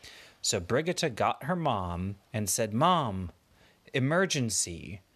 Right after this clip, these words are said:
There's a mermaid that's frozen under the lake.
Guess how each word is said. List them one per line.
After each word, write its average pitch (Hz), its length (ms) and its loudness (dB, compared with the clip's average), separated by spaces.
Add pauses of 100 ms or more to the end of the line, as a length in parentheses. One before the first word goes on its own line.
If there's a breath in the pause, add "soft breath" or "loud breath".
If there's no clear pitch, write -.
(220 soft breath)
There's 113 260 0
a 123 80 2
mermaid 107 760 0
that's 85 260 -2
frozen 160 720 0
under 139 400 0
the 123 140 -2
lake. 127 560 -2